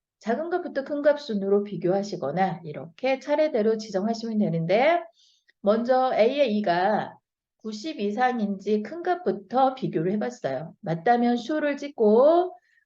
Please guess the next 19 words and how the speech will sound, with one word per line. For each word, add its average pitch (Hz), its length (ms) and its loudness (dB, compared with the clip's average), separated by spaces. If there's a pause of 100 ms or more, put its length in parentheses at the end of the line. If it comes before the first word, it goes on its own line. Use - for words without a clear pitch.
그렇지 320 380 4
않다면 285 680 2
이번에는 233 520 0
구십보다는 214 680 -2
작다는 202 560 -2
전제하에 240 920 2 (320)
팔십보다 311 680 -2
크냐라고 214 760 0
물어보죠. 175 680 -4 (240)
그렇다면 269 560 2
우를 196 400 0
넣어줘. 185 680 0 (600)
근데 294 140 -8
그렇지 320 400 0
않다면 240 680 -2
팔십보다 233 540 -4
작다는 226 1080 2
데이터가 190 580 0
해당하겠죠. 240 960 0